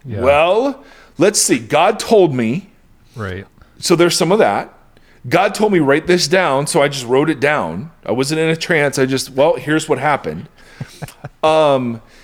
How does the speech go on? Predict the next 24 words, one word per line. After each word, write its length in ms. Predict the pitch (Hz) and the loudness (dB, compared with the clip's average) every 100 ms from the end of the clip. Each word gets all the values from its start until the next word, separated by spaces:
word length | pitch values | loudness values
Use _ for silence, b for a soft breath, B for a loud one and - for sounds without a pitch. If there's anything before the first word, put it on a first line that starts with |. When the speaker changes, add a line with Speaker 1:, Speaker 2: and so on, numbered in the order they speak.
| b b _ | b b _
Speaker 2:
uh, 220 | 160 170 - | -2 -2 2
oh, 160 | 247 254 | 2 4
yeah, 260 | 214 247 | 2 2
there 140 | 165 190 | 2 2
were 120 | 196 | 2
these 260 | 175 165 | 0 2
other 200 | 175 294 | 2 2
books 480 | 160 123 139 - - | 0 2 0 0 -2
that 140 | 170 147 | 2 4
I, 380 | 135 127 110 - _ - | 4 2 -2 -14 _ -20
that 240 | - 127 147 | -6 0 2
I 200 | 143 131 | 2 2
reference 560 | 123 160 - 156 131 | 2 0 2 -2 2
over 200 | 143 120 | 0 0
here. 300 | 107 - 220 | -6 -2 0
In 100 | 147 | 2
the 80 | 147 | 2
New 100 | 160 | 0
Testament, 580 | 202 220 247 208 139 113 | 0 -2 -2 -2 -4 0
there 100 | 139 | 0
are 20 | |
several 400 | 131 - 240 165 | 0 -2 0 2
references 600 | 120 120 - 113 - 113 - | 2 0 0 -2 0 -2 0
to, 280 | 113 98 | -2 -2